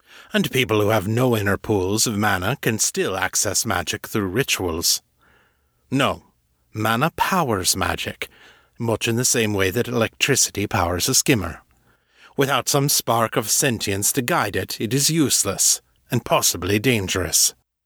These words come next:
And as to your statement of the mage being more evolved than other humans, well, I've some telepathic friends who would disagree with you.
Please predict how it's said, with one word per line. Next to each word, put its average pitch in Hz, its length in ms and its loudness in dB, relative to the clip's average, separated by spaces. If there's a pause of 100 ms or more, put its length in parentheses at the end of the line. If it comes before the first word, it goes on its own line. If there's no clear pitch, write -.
(500)
And 214 120 0
as 247 300 2
to 143 80 -2
your 123 140 2
statement 101 580 -2
of 95 140 -6
the 104 80 -2
mage 113 500 0
being 107 300 2
more 107 240 4
evolved 110 540 0
than 107 140 2
other 98 260 2
humans, 101 600 0 (560)
well, 101 360 0
I've 90 260 -6
some 101 220 -2
telepathic 104 680 -2
friends 92 420 -2
who 113 80 0
would 113 120 -4
disagree 143 480 2
with 90 180 -4
you. 87 260 0